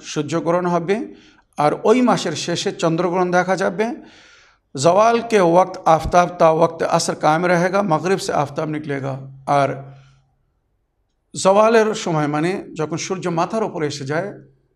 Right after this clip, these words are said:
এটাকে زوال সময় বলে। আর এবার যখন ঢলা শুরু হয় আস্তে আস্তে আসরের দিকে যায়।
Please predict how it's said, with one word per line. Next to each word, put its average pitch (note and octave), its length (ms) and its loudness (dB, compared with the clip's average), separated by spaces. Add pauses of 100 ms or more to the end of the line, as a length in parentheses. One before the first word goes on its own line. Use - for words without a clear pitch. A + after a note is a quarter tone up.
(120)
এটাকে D3+ 340 -4
زوال E3+ 340 2
সময় C#3 340 -6
বলে। C3+ 280 -8 (480)
আর D3 100 0
এবার D3+ 240 -2
যখন D3 280 -6
ঢলা F#3 280 -2
শুরু D3+ 240 -8
হয় F#3+ 200 -6 (440)
আস্তে D#3+ 280 -2
আস্তে C#3 280 -8 (760)
আসরের E3 380 0
দিকে D3 220 -8
যায়। C#3 220 -10